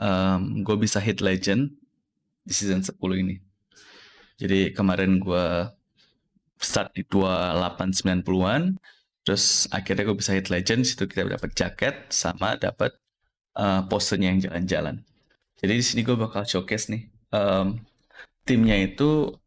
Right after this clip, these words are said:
Defense Deoxys, Scrafty sama Skarmory. Move-nya standar semua. Jadi, em, timnya menarik karena gue punya dua counter user. Gue punya lead counter user dan gue punya counter user juga di belakang berupa Scrafty.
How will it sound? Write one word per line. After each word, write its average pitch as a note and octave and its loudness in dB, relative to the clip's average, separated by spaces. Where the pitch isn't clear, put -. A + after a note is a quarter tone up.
Defense A2 -2
Deoxys, B2 -2
Scrafty - 0
sama A#2 0
Skarmory. G2 0
Move-nya B2+ -2
standar G#2 0
semua. G2+ -2
Jadi, C3 0
em, G#2+ 0
timnya A#2 2
menarik C#3 2
karena B2 2
gue C#3+ 0
punya C3 2
dua G#2+ 2
counter G2+ 2
user. G2+ -2
Gue G#2 0
punya G#2+ 2
lead G2 -4
counter G2+ -2
user G#2+ 0
dan A2 0
gue A#2+ 2
punya G2 -6
counter F#2+ -2
user G2 -4
juga - -4
di G#2 -2
belakang F#2+ 0
berupa G2 -4
Scrafty. C#3+ -4